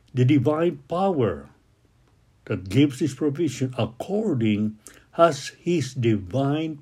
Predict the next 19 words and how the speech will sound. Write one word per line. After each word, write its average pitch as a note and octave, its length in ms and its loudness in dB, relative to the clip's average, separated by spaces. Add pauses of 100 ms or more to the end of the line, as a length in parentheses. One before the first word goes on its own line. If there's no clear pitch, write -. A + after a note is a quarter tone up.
(140)
power C#3 560 -6 (320)
has - 260 -4
given. A#2 520 2 (640)
Hallelujah. C3 760 0 (600)
And F#3+ 440 4
it's F#3+ 180 -2
very F#3 280 -2
gracious G3 540 2
again, F2 320 -6 (680)
that G2+ 220 -4
giveth C#3+ 380 2
all B2+ 260 4
things E3 560 -4
that - 180 -4
pertain B2 420 0
to B2+ 100 -4
life C3 580 2
and C3+ 320 -2
godliness. A2 600 -4